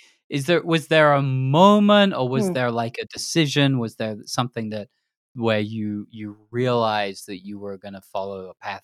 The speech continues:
Speaker 1: that was maybe not the
Speaker 2: The blessing and the burden of my origin story, uh, is that I wasn't given an option about whether I would kind of,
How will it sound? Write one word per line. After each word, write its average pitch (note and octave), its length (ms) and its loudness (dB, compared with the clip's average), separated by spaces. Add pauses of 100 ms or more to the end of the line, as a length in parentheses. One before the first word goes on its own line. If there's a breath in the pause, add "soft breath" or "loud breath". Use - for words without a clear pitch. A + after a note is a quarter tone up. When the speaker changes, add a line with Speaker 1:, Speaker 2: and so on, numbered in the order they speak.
Speaker 1:
that F#2+ 80 -20
was F2 240 -20
maybe F#2 240 -20
not F2+ 220 -20 (100)
the F2 160 -16 (280)
Speaker 2:
The G#3 100 0
blessing B3 360 2
and A3+ 100 0
the - 40 0
burden F3+ 320 -2
of D3+ 200 -6
my F3 600 2
origin D#3 400 0
story, D3+ 680 -4 (100)
uh, E3 320 4
is F3 260 0
that E3 280 4 (420)
I F#3+ 220 10
wasn't G#3 280 2
given F3+ 240 -2
an E3 180 0
option C4 580 -2 (760 soft breath)
about F#3 480 4
whether F3 300 2
I E3 140 4
would D#3+ 360 -2 (500)
kind F#3 220 -4
of, D#3 180 -4